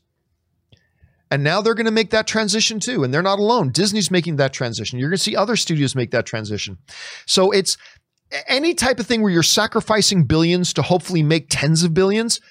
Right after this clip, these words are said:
sure, there's inherent risk there, but it's not as big of a risk as you might think.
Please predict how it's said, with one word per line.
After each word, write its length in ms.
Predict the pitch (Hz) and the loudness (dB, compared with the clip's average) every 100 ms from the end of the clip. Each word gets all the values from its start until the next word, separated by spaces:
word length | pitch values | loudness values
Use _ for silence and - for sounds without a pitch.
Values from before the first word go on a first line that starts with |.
| _ | _
sure, 420 | - - 208 214 | -4 0 4 4
there's 280 | 185 185 165 | 4 2 2
inherent 440 | 190 147 170 156 135 | 2 2 2 2 2
risk 280 | 175 - | 0 2
there, 260 | 127 107 101 - - _ | 0 0 -2 -8 -20 _
but 120 | - 160 | 0 2
it's 200 | 165 175 | 2 2
not 280 | 254 349 - | 2 0 -2
as 300 | 196 254 254 | -2 0 0
big 220 | 156 220 | 0 0
of 80 | 214 | 2
a 60 | 190 | 2
risk 220 | 196 - | 2 2
as 120 | 180 | -2
you 80 | 175 | 0
might 240 | 175 160 | 0 0
think. 280 | - 120 - | -2 -4 -6